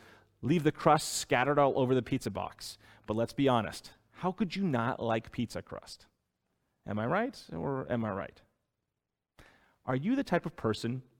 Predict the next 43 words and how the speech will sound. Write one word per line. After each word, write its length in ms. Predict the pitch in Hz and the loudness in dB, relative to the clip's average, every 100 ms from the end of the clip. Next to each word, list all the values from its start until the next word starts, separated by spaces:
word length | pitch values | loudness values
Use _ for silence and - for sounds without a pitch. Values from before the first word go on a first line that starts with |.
| - - _ | -20 -20 _
who 120 | 131 | -6
squeezes 540 | - - 135 151 180 | -4 -4 -2 0 -2
all 260 | - 123 147 | -2 -2 0
the 100 | 127 | -2
toothpaste 600 | - 143 - - 147 - | -2 -4 -4 -2 -2 -2
out 100 | 113 | -4
of 60 | 127 | -2
the 80 | 131 | -4
tube 360 | - 131 135 135 - - | -2 -2 -2 -6 -14 -2
by 100 | 113 | -2
folding 380 | - 127 139 | 2 0 2
it 80 | 135 | 2
up 100 | 123 | 0
neatly 460 | 117 117 143 160 156 | 0 -2 -2 -2 -2
from 180 | - 127 | 0 -2
the 60 | |
back 460 | 110 107 110 127 - _ - | 0 -2 -2 -4 -14 _ -10
of 120 | 131 | -6
the 60 | 135 | -2
toothpaste 460 | - 147 143 139 | -2 2 0 0
tube 200 | - 139 | -2 -2
to 80 | 127 | -2
the 80 | 113 | -2
front? 320 | 127 151 180 _ _ _ _ _ _ _ _ _ _ _ | -2 -4 -6 _ _ _ _ _ _ _ _ _ _ _
Or 140 | 131 | 0
do 60 | 135 | 0
you 160 | 156 233 | 0 -2
just 420 | - 160 - - | 4 4 4 -2
squeeze 440 | - 147 214 175 | 0 4 6 6
the 80 | 160 | 4
fat 280 | - 156 160 | 6 4 4
section 340 | - 143 - | 2 2 2
of 60 | 135 | -2
the 60 | |
toothpaste 680 | 127 - 139 - 117 113 - - - | -2 0 -2 2 2 2 -4 -16 -6
and 140 | - 123 | -2 0
just 200 | 156 - | 0 2
keep 180 | 175 | 0
squeezing 540 | - - - 170 135 120 | 0 -2 6 6 6 2
it 120 | - - - - | 0 -10 -20 2
day 260 | 143 156 | 6 8
after 260 | 160 156 175 | 8 6 2
day 480 | 117 123 107 107 | 4 2 4 2